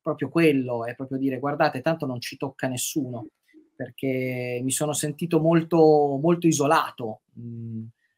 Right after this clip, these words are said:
eh, ho sentito molto silenzio intorno a, al fatto di aver fatto un articolo su questo, su questo argomento. Eh, oppure che se, se sono state delle dichiarazioni incaute, eh, perché effettivamente poi uno va a rileggere la storia,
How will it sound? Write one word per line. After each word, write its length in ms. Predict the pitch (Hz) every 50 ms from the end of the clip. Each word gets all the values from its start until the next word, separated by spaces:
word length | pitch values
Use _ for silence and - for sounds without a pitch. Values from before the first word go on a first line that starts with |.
| _ -
eh, 200 | 123 131 123 120 120
ho 80 | 117
sentito 300 | - - 143 135 139 156
molto 280 | 147 156 170 175 170 160
silenzio 580 | - - 147 151 165 156 147 139 127 - 135
intorno 600 | 127 127 123 - 139 127 123 131 131 127 123 120 - -
a, 340 | 123 123 120 120 117 110 -
al 160 | 127 127 120
fatto 280 | - 135 135 131 - 131
di 100 | 131 127
aver 140 | 123 120
fatto 300 | 123 - 139 135 - -
un 100 | 135 135
articolo 500 | 131 131 - - 147 143 139 - 139 135
su 160 | 127 - 135 -
questo, 580 | - 127 123 - - - 143 135 131 127 127 120
su 160 | - 143 135
questo 260 | - 135 - - 131
argomento. 480 | 131 123 131 131 123 113 120 120 - _ _ _ _ _ _ _ _ _ _ _ _ _ _ _ _ - -
Eh, 400 | 151 143 143 139 135 131 131 131 -
oppure 440 | 175 170 170 - 269 302 320 226 -
che 140 | - 160 147
se, 220 | - - 160 156
se 140 | - - 151
sono 180 | - - 160
state 220 | - - 180 180 175
delle 200 | 160 156 143 147
dichiarazioni 560 | 139 139 156 156 147 139 - - 190 175 151
incaute, 840 | 147 143 135 135 - 202 170 135 123 127 131 131 127 - 117 110 113 _ _ _ - _ _ _ _ _ _ _ _ _ _
eh, 120 | - 135 -
perché 320 | - 135 131 - 151 - -
effettivamente 880 | - 143 139 - 160 165 - - 147 151 160 208 233 214 - - 135 -
poi 200 | - 160 151 139
uno 220 | 160 190 180 156
va 140 | 135 135 131
a 40 | 131
rileggere 480 | 135 131 139 139 131 127 139 127 127
la 80 | 120 123
storia, 680 | - - - 170 180 190 180 156 135 127 113 107 -